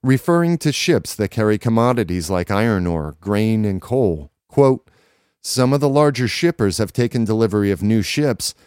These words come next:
and simply park them," end quote. The Baltic Dry Index of shipping prices is down ninety percent from the high reached in May of two thousand eight, he says. Quote, "At the bottom, which was a few weeks ago,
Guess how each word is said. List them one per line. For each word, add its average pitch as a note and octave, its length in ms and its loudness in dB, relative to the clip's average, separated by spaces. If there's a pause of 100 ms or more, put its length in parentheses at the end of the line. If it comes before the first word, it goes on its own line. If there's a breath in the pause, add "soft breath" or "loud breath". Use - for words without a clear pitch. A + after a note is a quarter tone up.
(140 soft breath)
and G2+ 160 -4
simply D3+ 360 -2
park - 360 0
them," D2+ 260 -6 (480)
end C3 220 0
quote. E2+ 280 -2 (720)
The A#2 80 2
Baltic C3 440 0
Dry A#2+ 300 2
Index G2 500 0
of G2 100 -4
shipping C#3+ 360 -2
prices G#2 480 -2
is A2+ 160 -2
down C3+ 380 0
ninety D3 300 0
percent B2+ 500 -2
from G2 180 -4
the F#2 80 0
high A2 180 -2
reached G#2+ 420 -2
in F#2 160 0
May A2 220 0
of G#2+ 140 -4
two C3 160 -6
thousand G#2+ 400 0
eight, F#2 160 -4
he F2 80 -6
says. G2+ 420 -4 (640)
Quote, C#3+ 400 2 (340)
"At G#2 140 -2
the G#2+ 80 -2
bottom, A#2+ 540 2 (160)
which A2 240 -4
was G#2+ 160 -2
a G#2+ 60 0
few C#3+ 220 0
weeks D#3 300 2
ago, G#2 380 0